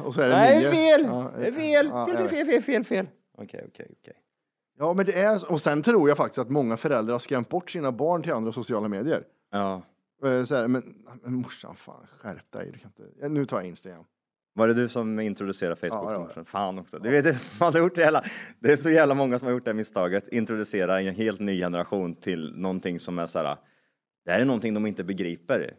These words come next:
Speaker 2: De,
Speaker 1: Alltså,
Speaker 2: som, de ska inte vara här.
Speaker 1: det kanske inte bara gäller, det kanske inte gäller min morsa.
Speaker 2: Nej.
Speaker 1: Men d-, d-, din dumma hjärna behöver inte få fler, få reda på att den finns.
Speaker 2: Nej.
Speaker 1: Alltså, du, du, du kan hålla dina tankar för dig själv lite.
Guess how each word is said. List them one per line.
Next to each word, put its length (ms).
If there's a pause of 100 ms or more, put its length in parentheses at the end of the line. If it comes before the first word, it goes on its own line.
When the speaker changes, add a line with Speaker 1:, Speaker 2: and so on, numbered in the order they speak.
(140)
Speaker 2:
De, 280
Speaker 1:
Alltså, 360
Speaker 2:
som, 280
de 120
ska 100
inte 120
vara 220
här. 240 (120)
Speaker 1:
det 60
kanske 180
inte 140
bara 180
gäller, 180
det 60
kanske 180
inte 120
gäller 220
min 120
morsa. 360 (240)
Speaker 2:
Nej. 300 (100)
Speaker 1:
Men 160
d-, 60 (960)
d-, 200
din 260
dumma 340
hjärna 260
behöver 180
inte 140
få 160
fler, 280
få 140
reda 180
på 120
att 60
den 100
finns. 340 (240)
Speaker 2:
Nej. 360 (260)
Speaker 1:
Alltså, 160
du, 140
du, 320
du 100
kan 160
hålla 220
dina 180
tankar 260
för 80
dig 100
själv 280
lite. 220